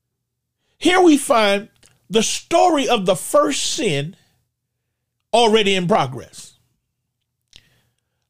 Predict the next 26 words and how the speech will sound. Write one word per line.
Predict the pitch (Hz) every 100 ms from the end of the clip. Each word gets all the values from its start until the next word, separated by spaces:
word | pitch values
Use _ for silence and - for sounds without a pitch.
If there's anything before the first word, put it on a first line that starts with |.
| -
Look | 254 392 403
at | 240
verse | 202 214 -
six. | 240 135 - - - _ _ _ _ _ _ _ _ _ _ _ - -
Here | 320 294
it | 233
says, | 233
"So | - 240
when | 240 233
the |
woman | 214 220 349 370 302
saw | - 285 233 208
that | 208 165
the | 175
tree | - - 311 277
was | 214
good | 170 220 -
for | 226
food, | 220 180 113 - _ _ _ _ _ _ _ _ _
that | 220 220
it | 196
was | 175
pleasant | - 277 311 294
to | 302
the | 285 226
eyes, | 139 117 117 -